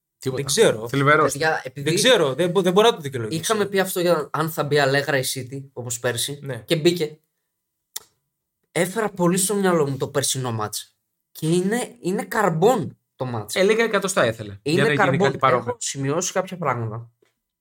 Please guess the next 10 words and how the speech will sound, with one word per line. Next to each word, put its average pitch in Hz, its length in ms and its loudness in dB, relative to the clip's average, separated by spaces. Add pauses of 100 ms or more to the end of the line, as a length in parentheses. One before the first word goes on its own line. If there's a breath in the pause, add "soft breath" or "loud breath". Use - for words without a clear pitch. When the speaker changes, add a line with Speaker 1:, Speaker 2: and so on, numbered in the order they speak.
(540)
Speaker 3:
Πέρσι 208 360 4
η 175 40 0 (100)
City 170 440 -6 (720)
είχε 220 540 2 (460)
δύο 180 360 4
κόμμα 196 600 0 (500)
ογδόντα 139 460 0
δύο 165 220 0
ex 156 160 2 (140)
goals. 123 300 -6